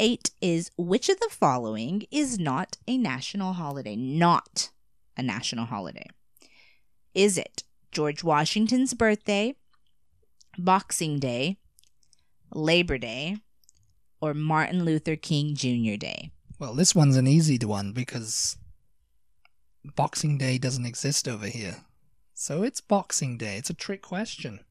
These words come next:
Speaker 1: Yeah, you got it. Number nine. What is the supreme law of the land?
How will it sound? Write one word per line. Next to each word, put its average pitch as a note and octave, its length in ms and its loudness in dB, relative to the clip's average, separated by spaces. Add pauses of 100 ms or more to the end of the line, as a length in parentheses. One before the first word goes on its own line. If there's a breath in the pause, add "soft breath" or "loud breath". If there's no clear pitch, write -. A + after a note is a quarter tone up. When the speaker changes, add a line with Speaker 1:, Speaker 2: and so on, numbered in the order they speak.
(100)
Speaker 1:
Yeah, G4+ 1160 6
you F4+ 300 6
got G4+ 340 2
it. D#4+ 1700 2 (1500 soft breath)
Number A3 760 0
nine. F3+ 800 -2 (680)
What G#3 480 -4
is C#4+ 180 -2
the A3 100 -6
supreme D4+ 880 -2 (160)
law G#3+ 640 2
of G#3+ 260 -4
the G#3+ 120 -2
land? E3+ 680 -6